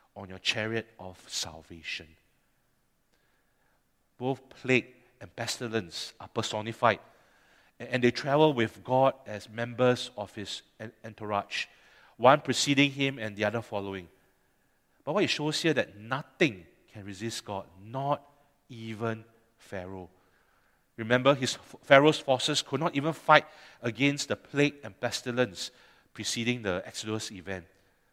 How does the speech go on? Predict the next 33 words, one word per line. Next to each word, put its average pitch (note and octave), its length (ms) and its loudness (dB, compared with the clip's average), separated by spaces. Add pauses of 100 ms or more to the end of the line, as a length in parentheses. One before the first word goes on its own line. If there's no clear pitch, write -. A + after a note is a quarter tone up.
(300)
Indeed, C#3 380 -2
we A#2 80 -8
see E3 300 -2
here D3+ 240 2
in A2 160 -4
verse B2+ 200 0
six, - 280 -2
the A#2+ 100 -10
whole D3+ 480 2
earth D3 260 0
trembled E3 600 0
before C3 280 2
God's B2 300 0
power. A#2+ 460 0 (560)
This E3+ 160 8
shaking E3+ 500 2
also D3+ 260 4
allows C#3+ 520 10
the B2 100 8
mountains C#3+ 480 2
to A#2+ 80 -8
be A2+ 80 -2
removed, B2 560 2 (280)
the A#2+ 80 6
hills E3+ 480 8
to B2 100 -2
sink, D#3+ 380 4 (360)
clearing D3+ 400 6
the B2 80 -4
path - 480 6
for F#2+ 160 -14
God's A#2 260 -6
journey. G#2 420 -12